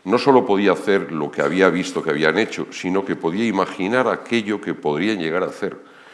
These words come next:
Y esto, además, resultaba verosímil para los que me veían.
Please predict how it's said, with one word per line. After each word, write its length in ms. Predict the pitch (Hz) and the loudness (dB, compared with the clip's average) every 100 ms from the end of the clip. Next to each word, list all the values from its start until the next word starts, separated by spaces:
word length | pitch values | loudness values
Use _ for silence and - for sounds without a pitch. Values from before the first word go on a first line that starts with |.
| - - - | -20 -20 -8
Y 120 | 85 | -2
esto, 240 | 104 - 110 | 0 6 6
además, 460 | 101 104 107 - - - - | 8 4 2 -2 -14 -20 -10
resultaba 500 | 76 - 73 95 104 | -8 -6 2 6 6
verosímil 680 | 90 78 76 - 98 82 82 - | 6 2 0 -2 0 0 -2 -6
para 140 | 73 | -4
los 140 | 69 67 | -4 -6
que 100 | 73 | -4
me 120 | 69 | -2
veían. 420 | 67 73 67 60 | 0 0 -2 -4